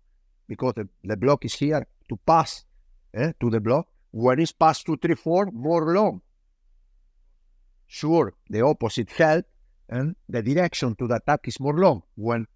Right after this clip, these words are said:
this rhythm for me is very, very important. It's one step, stop, eh, and after, eh, you move. If play the first tempo, you are ready to, to all the situation, you know. When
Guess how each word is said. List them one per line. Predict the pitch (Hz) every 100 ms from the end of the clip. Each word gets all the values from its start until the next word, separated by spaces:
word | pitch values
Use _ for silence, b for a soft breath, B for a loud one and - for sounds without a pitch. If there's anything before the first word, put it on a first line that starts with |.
| _ _
this | 117 135
rhythm | 110 131 135 120
for | 110 117
me | 117 135
is | 104
very, | 101 127 120
very | 117
important. | 110 98 95 82 78
It's | 90 -
one | 135 151
step, | - 175 190 _ _ _ -
stop, | - - 185 190 _ _ - _ -
eh, | 135 -
and | - 135
after, | 131 139 147 - _ _ _ -
eh, | 135 156
you | - 117
move. | 127 110 - -
If | 113 - _ _ _ _
play | 151 156
the | 139
first | - 147 -
tempo, | 185 185 151
you | 110 131
are | 123
ready | 117 135 139 123
to, | 135 151 180 _ _ _ _ _ _ _ _ _ _ _ _
to | 165 156 120 - - 127 -
all | 160 139
the | 113
situation, | - 104 101 87 78 82
you | 82
know. | 101 127 _ _ _ -
When | 104 110 107